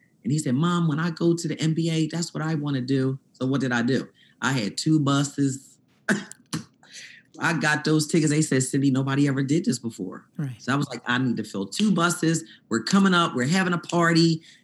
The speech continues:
Speaker 1: you know? So handling all those arrangements,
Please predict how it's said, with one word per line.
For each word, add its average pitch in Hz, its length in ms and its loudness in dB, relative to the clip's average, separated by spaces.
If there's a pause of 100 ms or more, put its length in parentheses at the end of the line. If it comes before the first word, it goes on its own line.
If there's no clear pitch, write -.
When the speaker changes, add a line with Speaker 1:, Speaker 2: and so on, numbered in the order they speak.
(120)
Speaker 1:
you 160 120 4
know? 175 380 2 (300)
So 139 460 0 (200)
handling 170 380 2
all 165 220 2
those 175 220 4
arrangements, 156 760 0